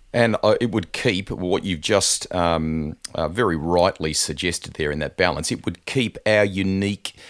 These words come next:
nature for our race. Each G P they go to around the world has something a little bit different. Ours is, is renowned for its, its racing offering as well, that variety, so it would keep that. Finally, mate, can we come to, to, uh, something that has been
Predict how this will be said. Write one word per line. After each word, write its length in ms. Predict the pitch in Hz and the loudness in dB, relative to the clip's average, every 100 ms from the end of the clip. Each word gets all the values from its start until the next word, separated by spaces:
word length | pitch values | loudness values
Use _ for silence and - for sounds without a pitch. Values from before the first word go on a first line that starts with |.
| - - | -20 -6
nature 560 | 92 92 92 101 - 82 | 0 2 2 0 -2 -2
for 180 | 92 | 2
our 140 | 85 82 | 4 4
race. 280 | 73 78 165 | 2 2 0
Each 200 | 160 - | -2 0
G 160 | 131 | 0
P 180 | - 113 | 2 0
they 160 | 92 92 | 2 2
go 200 | 90 90 | 2 2
to 180 | - 87 | 2 0
around 260 | 85 85 | 2 0
the 60 | 85 | 0
world 200 | 85 82 | 0 0
has 160 | 113 | -2
something 260 | - - 92 | 0 -2 -2
a 60 | 87 | 0
little 180 | 87 | 0
bit 140 | 82 73 | -4 -4
different. 300 | 107 95 95 | -4 0 2
Ours 200 | 117 104 | 2 2
is, 160 | 87 95 | -2 -2
is 220 | 104 80 | -2 0
renowned 540 | 85 85 92 90 85 | 0 2 2 0 -2
for 120 | - | -2
its, 160 | 82 - | -2 -2
its 200 | 92 - | -4 -4
racing 560 | 87 95 95 87 87 85 | 0 2 2 0 -2 0
offering 420 | 90 - 82 78 | -2 -2 -6 -4
as 140 | 76 | -4
well, 160 | 90 82 | -2 -2
that 160 | 76 - | -2 -2
variety, 440 | 78 85 82 80 | 0 0 0 -2
so 120 | - | -4
it 80 | 62 | -6
would 160 | 76 - | -8 -6
keep 240 | 87 82 | -6 -4
that. 220 | 71 71 - - - - | -6 -6 -10 -14 -12 4
Finally, 300 | 156 165 147 | 4 6 6
mate, 200 | 123 - | 6 4
can 140 | 147 | 0
we 100 | 139 | 0
come 360 | - 165 175 160 | 2 0 0 0
to, 500 | - 117 107 98 - - | 2 2 2 -2 -8 -8
to, 520 | - 104 98 95 95 98 | 0 2 2 0 -2 2
uh, 260 | 90 87 | 4 4
something 440 | - 92 92 92 87 | 4 0 2 0 2
that 160 | 85 | 2
has 220 | 90 87 | 2 0
been 480 | - 90 85 80 80 | 0 0 0 -2 -4